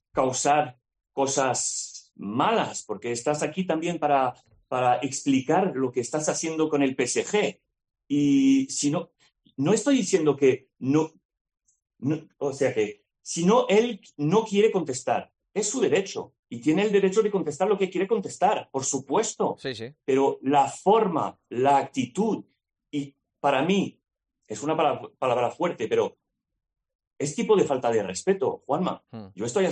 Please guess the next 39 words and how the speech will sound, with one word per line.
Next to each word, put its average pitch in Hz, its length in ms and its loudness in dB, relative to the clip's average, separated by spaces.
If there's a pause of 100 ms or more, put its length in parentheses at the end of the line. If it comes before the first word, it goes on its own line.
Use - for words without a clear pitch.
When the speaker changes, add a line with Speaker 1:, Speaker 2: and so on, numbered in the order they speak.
(140)
Speaker 1:
haciendo 123 320 -6
mi 110 100 -8
trabajo, - 540 -4 (380)
eh, 113 120 -6
y 123 180 -4
lo 123 140 0
hago 139 200 2
con 170 220 -6
totalmente, 147 600 -2
con 110 180 -6
total 160 240 -4
respeto, 170 580 -4 (380)
actuando 139 400 -2
para 123 220 2
él, 160 340 -2
facilitar 120 500 -6
su, 143 280 -6
su, 131 400 -6
su, 120 260 -10
su 113 140 -16
papel, - 500 -4 (340)
eh, 113 640 2 (140)
haciéndolo 147 540 0
con 147 300 0 (220)
la 120 260 -4
más, 160 500 -4 (240)
la, 120 240 -2
la 131 160 -2
palabra 151 440 2
más 147 420 -4
justa 175 380 -4
posible, 143 680 -2 (100)
con 147 200 -2
sonrisa, 139 580 -2
porque 110 160 -10
estamos 131 300 -6
también, 143 340 0
a, 143 80 2
a, 127 320 -2